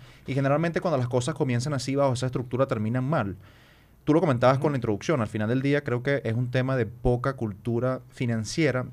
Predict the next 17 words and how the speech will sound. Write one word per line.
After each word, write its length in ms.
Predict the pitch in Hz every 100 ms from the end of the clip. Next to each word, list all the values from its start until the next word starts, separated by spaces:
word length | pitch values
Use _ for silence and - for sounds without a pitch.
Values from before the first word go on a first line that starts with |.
| -
que 140 | 131 123
se 100 | 135
ha 40 |
visto 180 | 135 -
exacerbada 640 | - 151 120 110 117 139
con 240 | 139 160 131
la 160 | 113
precaria 340 | - 110 110 120
situación 440 | 143 117 - 113
que 100 | 143
muchas 280 | 127 113 139
personas 380 | 123 - 110 117
se 80 | 123
han 80 |
generado 520 | 127 127 107 107 117 127
en, 140 | 120
en, 180 | 107